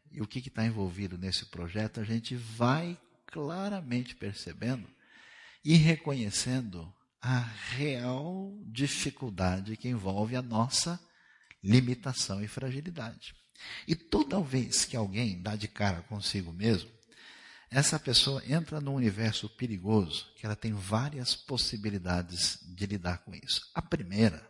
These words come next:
é enxergar os seus descompassos, os seus problemas, a sua situação, a sua história, as suas experiências negativas e ficar, como grande parte das pessoas ficam nos dias nossos,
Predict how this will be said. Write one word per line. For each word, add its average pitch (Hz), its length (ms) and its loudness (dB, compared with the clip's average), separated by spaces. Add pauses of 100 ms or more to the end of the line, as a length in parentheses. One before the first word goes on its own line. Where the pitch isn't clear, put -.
(840)
é 123 100 0
enxergar 120 1040 4
os 98 120 -6
seus 98 280 2
descompassos, 95 1000 -2
os 92 200 -2
seus 104 200 0
problemas, 90 1000 -2
a 92 80 -8
sua - 300 0
situação, 95 720 -2
a 92 80 -4
sua 131 220 -2
história, 92 460 -2
as - 60 -6
suas 101 160 -6
experiências 98 420 -6
negativas 101 540 -4
e 143 60 0
ficar, - 520 -4 (440)
como 117 360 4
grande 160 440 8
parte 113 340 -6
das 101 160 -6
pessoas 95 480 -4
ficam 135 440 4
nos 92 200 -4
dias 98 300 -2
nossos, 95 500 -4